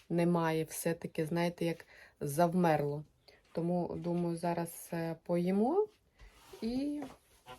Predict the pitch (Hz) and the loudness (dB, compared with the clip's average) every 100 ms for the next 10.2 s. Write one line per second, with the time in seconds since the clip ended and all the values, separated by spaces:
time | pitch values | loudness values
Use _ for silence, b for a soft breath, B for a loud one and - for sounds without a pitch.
0 | - _ - 202 190 208 233 226 208 196 | -20 _ -12 -10 2 6 6 4 2 -2
1 | - 175 196 196 180 - _ _ _ - | -2 0 0 0 -2 -6 _ _ _ -10
2 | 196 190 180 170 - - 185 B B B | -2 0 0 -2 -8 -10 -10 B B B
3 | - 233 - 196 208 196 185 180 185 185 | -10 -8 -2 2 2 2 -2 -2 0 0
4 | 180 175 180 185 185 180 185 175 190 185 | -2 -2 -2 0 -2 -4 -4 -2 0 0
5 | 311 302 247 196 185 - 185 - - 175 | 2 2 0 -4 -4 -4 -4 -6 -6 -4
6 | 175 175 220 254 415 320 - 247 240 226 | -2 -2 -4 4 4 4 0 0 2 0
7 | 208 196 214 214 202 202 - - B B | -2 -2 0 0 0 -2 -8 -12 B B
8 | B B B B - - 415 539 415 415 | B B B B -20 -2 2 4 6 8
9 | 415 302 254 240 226 240 240 240 226 220 | 6 4 0 0 2 2 0 -2 0 2
10 | 214 208 | 2 -2